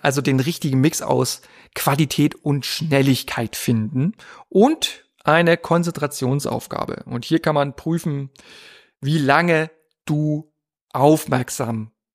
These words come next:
bleiben kannst. Ja, Aufmerksamkeit ist hier das Stichwort. Also wenn du beim Scrollen durch TikTok nur zwei Sekunden an einem Video hängen bleibst, dann,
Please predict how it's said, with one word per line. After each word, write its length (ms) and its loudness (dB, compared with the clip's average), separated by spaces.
bleiben 600 0
kannst. 640 -4
Ja, 300 -2
Aufmerksamkeit 640 -2
ist 120 -12
hier 340 4
das 200 -8
Stichwort. 520 0
Also 260 0
wenn 140 2
du 80 2
beim 480 2
Scrollen 420 0
durch 220 -4
TikTok 520 0
nur 460 0
zwei 360 2
Sekunden 380 -2
an 200 -4
einem 260 0
Video 240 0
hängen 280 0
bleibst, 500 0
dann, 300 4